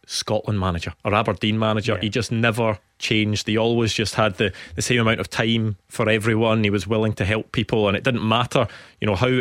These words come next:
Speaker 1: important he was viewed as being at, at that time in his career. He was, he was just always the same.
Speaker 2: Yeah, and he was a great storyteller. He always, you know, people used to remark about that. You know, there was almost a twinkle in his eye when he was going to tell you a funny story, you know, like Ian's speaking about just now. My colleague at the,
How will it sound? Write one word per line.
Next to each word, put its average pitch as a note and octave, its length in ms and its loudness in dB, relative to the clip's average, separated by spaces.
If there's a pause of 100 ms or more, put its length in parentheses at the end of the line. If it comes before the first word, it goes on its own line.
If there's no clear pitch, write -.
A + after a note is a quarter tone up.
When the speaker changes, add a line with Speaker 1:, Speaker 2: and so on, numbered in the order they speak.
Speaker 1:
important B2 640 0
he A#2 100 0
was G#2+ 140 0
viewed A2 320 0
as G#2 140 0
being A2+ 400 0
at, G#2 160 -2
at A2+ 100 0
that A2+ 220 -2
time A#2 200 0
in G#2+ 60 0
his G#2 100 -2
career. A2 440 0
He G2+ 60 0
was, G2 200 -4
he - 80 -14
was G#2 100 -4
just B2 140 -4
always A#2 220 0
the F#2+ 80 -8
same. D3 240 -2 (100)
Speaker 2:
Yeah, F#2+ 300 -6
and G2 100 -8
he G#2 60 -4
was G#2 100 -4
a A2 80 -4
great D#3 300 -4
storyteller. A2 800 -4
He G#2 120 -2
always, A#2+ 320 -2
you F#2 60 -6
know, F2+ 60 -8
people A#2 240 -6
used A2 140 -4
to G#2+ 60 -2
remark G2+ 380 -2
about A2+ 140 -4
that. A2 200 -2 (300)
You C3 160 -4
know, B2 60 -2
there B2 100 -4
was A2+ 80 -2
almost C3+ 220 0
a A#2 40 -2
twinkle A#2 460 -2
in A2 80 0
his G#2+ 160 0
eye A#2 220 0
when A#2+ 100 0
he B2+ 80 0
was G#2+ 100 -4
going A#2+ 140 -2
to A#2 60 -6
tell A#2+ 240 -4
you A2+ 60 -2
a A2 40 -4
funny A#2+ 300 0
story, A#2 340 -4
you A2 80 -2
know, A2 100 -2
like G#2 160 -6
Ian's A2+ 220 -2
speaking A#2 320 -4
about A2 240 -2
just G#2+ 220 -6
now. A2 100 0 (580)
My A#2+ 140 -2
colleague C3+ 400 -2
at A#2 60 -4
the, G#2+ 120 -6